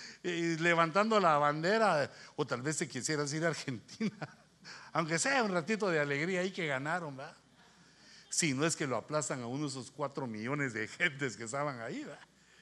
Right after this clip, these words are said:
Yo cuando vi las fotos a mí me dio miedo, dije, "Uy, yo ahí no voy".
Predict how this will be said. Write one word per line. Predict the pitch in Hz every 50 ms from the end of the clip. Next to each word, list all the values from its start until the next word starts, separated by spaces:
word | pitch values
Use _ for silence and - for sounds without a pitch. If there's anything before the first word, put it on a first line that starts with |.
| - - - - _ _ _ _ _ _ _ -
Yo | 117 123
cuando | 147 156 131 113
vi | 104 110
las | 131 143 127 -
fotos | - 147 160 - 180 -
a | 117 101
mí | 107 120
me | 147 180 156 113
dio | 107 113 107 107
miedo, | 101 98 95 107 143 151 131
dije, | 113 98 - 95 98
"Uy, | - - - 147 127
yo | 110 95 104
ahí | 123 147
no | 175 185 151 107
voy". | 87 87 143 240 311 247